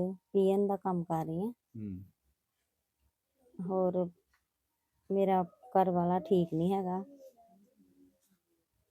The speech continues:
Speaker 2: ਕੀ ਹੋਇਆ ਉਹਨਾਂ ਨੂੰ?
Speaker 1: ਉਹਨਾਂ ਨੂੰ ਪਹਿਲੇ ਟੀ ਬੀ ਹੋਈ ਸੀ, ਫਿਰ ਉਹਨਾਂ ਨੂੰ ਅਟੈਕ ਹੋ ਗਿਆ।
Speaker 2: ਹੂੰ।
Speaker 1: ਉਹਨਾਂ ਦੀਆਂ ਲੱਤਾਂ ਦੀ ਪ੍ਰੋਬਲਮ ਹੈ।
Speaker 2: ਹੂੰ। ਤੇ ਛੱਤ ਦਾ ਕੀ, ਕਿੱਦਾਂ
Speaker 1: ਹਾਂਜੀ,
Speaker 2: ਡਿੱਗੀ?
Speaker 1: ਫਿਰ ਸਾਡੀ ਛੱਤ ਡਿੱਗ ਗਈ। ਛੱਤ ਡਿੱਗਣ ਕਰਕੇ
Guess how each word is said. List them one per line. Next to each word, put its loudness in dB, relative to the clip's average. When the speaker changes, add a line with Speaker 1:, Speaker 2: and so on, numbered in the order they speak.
Speaker 2:
ਕੀ 2
ਹੋਇਆ 2
ਉਹਨਾਂ -4
ਨੂੰ? -14
Speaker 1:
ਉਹਨਾਂ 2
ਨੂੰ 2
ਪਹਿਲੇ 2
ਟੀ 0
ਬੀ 2
ਹੋਈ 4
ਸੀ, -2
ਫਿਰ 4
ਉਹਨਾਂ 2
ਨੂੰ 0
ਅਟੈਕ 2
ਹੋ 6
ਗਿਆ। 2
Speaker 2:
ਹੂੰ। -16
Speaker 1:
ਉਹਨਾਂ 0
ਦੀਆਂ 2
ਲੱਤਾਂ 0
ਦੀ 2
ਪ੍ਰੋਬਲਮ 0
ਹੈ। -8
Speaker 2:
ਹੂੰ। -12
ਤੇ -4
ਛੱਤ -2
ਦਾ 0
ਕੀ, -8
ਕਿੱਦਾਂ 0
Speaker 1:
ਹਾਂਜੀ, 2
Speaker 2:
ਡਿੱਗੀ? -2
Speaker 1:
ਫਿਰ 8
ਸਾਡੀ 2
ਛੱਤ 0
ਡਿੱਗ 0
ਗਈ। 0
ਛੱਤ -2
ਡਿੱਗਣ 0
ਕਰਕੇ -2